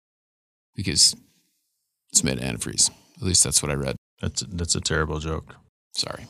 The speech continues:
Speaker 2: I'm gonna leave that in here too. I'm not even gonna edit it out.
Speaker 1: That's all right. We're keeping it real.
Speaker 2: I have a question for you.
Speaker 1: Okay.
Speaker 2: You guys have been in town for two days.
Speaker 1: Yep.
Speaker 2: You have two cars.
Speaker 1: Mm-hmm.
Speaker 2: You're Ubering everywhere.
Speaker 1: Yep.
Speaker 2: You wanna explain that?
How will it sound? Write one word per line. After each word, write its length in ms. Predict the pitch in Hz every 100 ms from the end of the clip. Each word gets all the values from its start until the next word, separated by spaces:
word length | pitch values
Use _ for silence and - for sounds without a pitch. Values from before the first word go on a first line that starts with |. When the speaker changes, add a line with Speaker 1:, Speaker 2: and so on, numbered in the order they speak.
| -
Speaker 2:
I'm 100 | 95
gonna 120 | 92
leave 180 | 82 82
that 140 | 82
in 140 | 82 82
here 180 | 82
too. 160 | 78 85
I'm 100 | 82
not 120 | 85
even 120 | 82 80
gonna 140 | 76
edit 220 | 80 82
it 100 | 82
out. 200 | 82 82 - _ _
Speaker 1:
That's 180 | - -
all 80 | 80
right. 200 | 107 87 -
We're 80 |
keeping 280 | 101 110 101
it 40 | 76
real. 100 | 104
Speaker 2:
I 40 |
have 100 | 131
a 80 | 120
question 320 | 117 101 95
for 180 | 92 87
you. 180 | 85 90 -
Speaker 1:
Okay. 200 | 101 90 - _ -
Speaker 2:
You 140 | 107
guys 140 | 117
have 80 | 107
been 120 | 104
in 80 | 98
town 260 | 95 95 90
for 100 | 90
two 160 | -
days. 380 | 113 101 107 - _
Speaker 1:
Yep. 180 | - 95 _ _ _ -
Speaker 2:
You 60 |
have 80 | 82
two 180 | - 90
cars. 480 | 87 85 82 - - _
Speaker 1:
Mm-hmm. 180 | 98 110 120
Speaker 2:
You're 100 | 87 85
Ubering 220 | 87 87
everywhere. 420 | 85 80 78 78 - _ _ _ _ _ _ _
Speaker 1:
Yep. 180 | 98 101 _ -
Speaker 2:
You 40 |
wanna 80 | 92
explain 280 | 90 90 92
that? 200 | 104